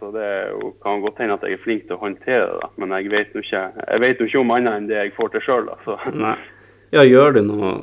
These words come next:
Speaker 2: spesielt, eh, eller, eller er du bare sånn?
Speaker 1: Nei, jeg gjør ikke noe spesielt egentlig, men,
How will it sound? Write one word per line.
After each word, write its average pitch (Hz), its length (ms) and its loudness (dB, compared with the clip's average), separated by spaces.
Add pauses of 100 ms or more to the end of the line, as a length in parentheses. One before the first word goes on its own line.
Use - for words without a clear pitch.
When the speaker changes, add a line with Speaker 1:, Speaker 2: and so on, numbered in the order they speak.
Speaker 2:
spesielt, 123 880 0
eh, 92 440 -8 (180)
eller, 101 340 -4
eller 117 240 2
er 139 160 4
du 127 80 0
bare 98 240 -6
sånn? 107 220 -10 (2000)
Speaker 1:
Nei, 120 220 -6
jeg 107 180 -4
gjør 107 100 -2
ikke 123 140 -4
noe 120 100 -2
spesielt 113 480 -2
egentlig, 107 400 -4
men, 98 220 -4